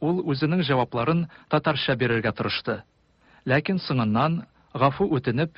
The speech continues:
инглизчәгә күчте. Шуңа күрә интервьюның яртысын сезгә тәрҗемә ителгән килеш тәкъдим итәбез.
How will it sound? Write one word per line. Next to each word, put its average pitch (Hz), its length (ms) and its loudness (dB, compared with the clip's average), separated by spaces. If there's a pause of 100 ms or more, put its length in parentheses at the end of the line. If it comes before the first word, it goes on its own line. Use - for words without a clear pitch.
инглизчәгә 131 580 0
күчте. - 440 -6 (560)
Шуңа 131 280 0
күрә 165 360 2 (300)
интервьюның 170 520 2
яртысын 170 640 -2 (180)
сезгә 143 400 0
тәрҗемә 135 560 0
ителгән 120 400 0
килеш 113 320 -2
тәкъдим 120 320 0
итәбез. 98 540 -4